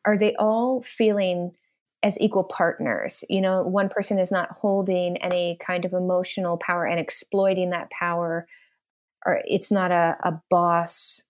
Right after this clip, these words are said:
employee situation. You know, it's,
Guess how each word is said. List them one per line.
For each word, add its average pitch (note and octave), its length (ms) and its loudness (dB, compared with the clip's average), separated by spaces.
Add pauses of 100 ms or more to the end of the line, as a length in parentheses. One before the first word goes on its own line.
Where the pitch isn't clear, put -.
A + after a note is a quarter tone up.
employee B3 640 2
situation. G#3+ 1160 2
You G3+ 100 2
know, F#3+ 240 2
it's, - 300 -2